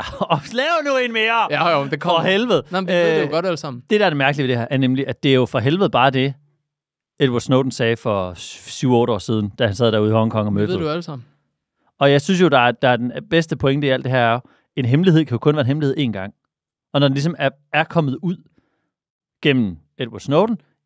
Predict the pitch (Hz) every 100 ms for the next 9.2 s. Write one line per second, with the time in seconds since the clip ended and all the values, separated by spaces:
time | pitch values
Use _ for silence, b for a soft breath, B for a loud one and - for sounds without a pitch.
0 | _ - 175 165 156 151 175 143 202 160
1 | 113 120 139 _ - 165 156 135 143 -
2 | 160 131 113 110 143 _ _ _ - 135
3 | 175 160 135 143 151 135 127 120 151 123
4 | 101 98 139 156 135 113 160 123 117 113
5 | 104 143 165 156 160 131 113 113 110 -
6 | 117 113 107 156 170 - 143 135 - 95
7 | 127 - _ _ _ _ _ _ _ _
8 | _ _ _ - 190 170 143 147 139 143
9 | 131 127